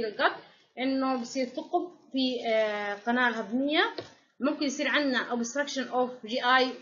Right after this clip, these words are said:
آه، most often at، آه، pylorus، يعني ممكن يصير عندنا انسداد في البوابة بتاعت المعدة. كمان بصير عندنا هومرج،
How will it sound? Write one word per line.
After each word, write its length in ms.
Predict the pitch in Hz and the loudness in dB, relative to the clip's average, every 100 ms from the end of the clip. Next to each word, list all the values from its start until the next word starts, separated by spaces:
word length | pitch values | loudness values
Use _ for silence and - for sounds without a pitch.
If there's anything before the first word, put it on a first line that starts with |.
| - 220 | -14 -6
آه، 260 | 214 214 | -4 -2
most 280 | 220 269 285 | 0 2 2
often 440 | - 240 247 240 - | -2 -8 -4 -4 0
at، 640 | 240 240 233 - - 214 | 2 2 2 -2 -12 -2
آه، 320 | 214 208 196 - - _ _ - 196 208 | 0 0 -4 -8 -20 _ _ -10 -4 2
pylorus، 500 | 269 262 403 - 247 | 4 6 4 2 -2
يعني 180 | 214 | -2
ممكن 200 | 240 254 | -2 -2
يصير 200 | 240 254 | -2 -2
عندنا 400 | 220 240 233 - | -2 0 -2 -4
انسداد 500 | 220 185 196 254 311 | -8 -8 -2 2 2
في 120 | 339 254 | 2 -4
البوابة 640 | 214 240 233 262 240 311 480 - | 0 2 6 4 6 2 0 -4
بتاعت 220 | 208 226 | -6 -4
المعدة. 480 | 233 240 233 339 466 - - _ - | 0 0 2 0 0 -10 -20 _ 0
كمان 260 | 277 311 277 | 4 6 4
بصير 200 | 294 269 | 2 2
عندنا 300 | 285 277 269 | 2 0 0
هومرج، 760 | 262 320 294 277 392 415 | 0 2 4 4 4 0